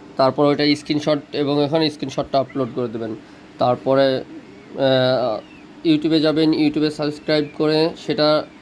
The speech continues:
স্ক্রিনশট দিয়ে আপলোড করে দেবেন। এভাবে আপনারা ডেইলি টাস্কগুলো পূরণ করতে পারবেন। অবশ্যই আপনাদেরকে পে-, পিক্সেল ড্যাশবোর্ডে কাজ করতে হবে। পিক্সেল ড্যাশবোর্ডে না কর-, কাজ করলে বা এখানকার যেই, আহ, আপনার, আহ, এক্সপি, আহ, না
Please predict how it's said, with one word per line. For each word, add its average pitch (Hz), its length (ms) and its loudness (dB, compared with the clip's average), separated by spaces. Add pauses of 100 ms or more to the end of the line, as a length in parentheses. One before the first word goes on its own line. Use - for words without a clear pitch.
(160)
স্ক্রিনশট 147 380 -4
দিয়ে 151 280 0
আপলোড 156 440 -4
করে 139 140 -2
দেবেন। 123 180 -2
এভাবে 143 320 -2
আপনারা 156 260 -2
ডেইলি 139 220 -2
টাস্কগুলো 143 540 -2
পূরণ 143 180 -2
করতে 127 240 -8
পারবেন। 110 280 -8 (760)
অবশ্যই 175 400 0
আপনাদেরকে 175 560 0 (100)
পে-, 139 420 0
পিক্সেল 160 360 0
ড্যাশবোর্ডে 151 360 0
কাজ 143 220 -2
করতে 135 220 -6
হবে। 123 160 -2
পিক্সেল 143 300 -2
ড্যাশবোর্ডে 151 380 0
না 147 140 2
কর-, 156 380 -2 (160)
কাজ 143 260 -2
করলে 160 320 0
বা 139 180 2
এখানকার 147 460 -2
যেই, 151 240 0
আহ, - 520 -12 (380)
আপনার, 139 480 0
আহ, 123 160 -2 (300)
এক্সপি, 170 540 0 (380)
আহ, 139 220 2 (180)
না 147 540 2